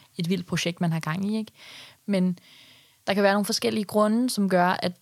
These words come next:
at barnet ikke kommer hurtigt frem. Det vil jo klassisk, altså den her indikation, udtrættet mor, vil jo klassisk hænge sammen med, at der måske er lidt langt imellem vejerne,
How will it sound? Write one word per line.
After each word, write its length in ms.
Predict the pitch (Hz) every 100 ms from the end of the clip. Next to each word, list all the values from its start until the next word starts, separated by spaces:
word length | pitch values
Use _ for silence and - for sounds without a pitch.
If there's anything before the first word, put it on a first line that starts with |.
| -
at 140 | 175
barnet 280 | - - 175
ikke 100 | 170
kommer 220 | 180 170
hurtigt 260 | 165 170 180
frem. 340 | 175 175 190 - -
Det 80 | 180
vil 60 |
jo 80 | 170
klassisk, 480 | - 208 196 214 -
altså 240 | 175 180 165 _ -
den 120 | 180
her 80 | 170
indikation, 540 | 165 160 160 - 180 -
udtrættet 420 | 170 - 165 160
mor, 160 | 160
vil 80 | 160
jo 80 | 156
klassisk 380 | - 170 170 -
hænge 140 | 160
sammen 280 | 175 165 160
med, 180 | 156 156
at 160 | 156
der 80 | 156
måske 380 | 156 151 185 -
er 160 | 160 151 _ - - - - _ _
lidt 120 | 180
langt 220 | 175 175 202
imellem 300 | 202 208 202
vejerne, 440 | 165 165 160